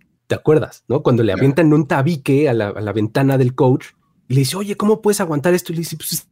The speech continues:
Speaker 1: vivo yo",
Speaker 2: Ujú.
Speaker 1: ¿no? <laughs> Pues un poco lo, esto es lo mismo, ¿no? O sea, "Oye, ¿a poco te, eso que te diga la nena de-?". Pues eso me pasa todos los días, ¿no?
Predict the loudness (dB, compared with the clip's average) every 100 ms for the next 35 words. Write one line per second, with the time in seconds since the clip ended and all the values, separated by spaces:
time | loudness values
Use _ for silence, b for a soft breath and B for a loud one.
0 | -10 0 2 2 2 0 -4 _ _ -10
1 | -10 -20 _ -8 -8 -4 0 0 0 _
2 | _ -4 -2 -2 -4 -10 -14 -4 -2 -2
3 | -2 2 2 2 0 2 2 4 4 2
4 | 0 -4 -8 -8 -10 -16 -14 -14 -14 -20
5 | -14 -8 -4 -4 -4 -4 -4 -4 -2 -4
6 | -4 _ _ _ _ _ _ _ _ -8
7 | -2 -2 -2 -4 -8 _ _ -6 -2 -4
8 | -4 -12 _ _ _ -4 0 2 0 0
9 | -4 -8 -14 -20 _ _ _ _ 0 0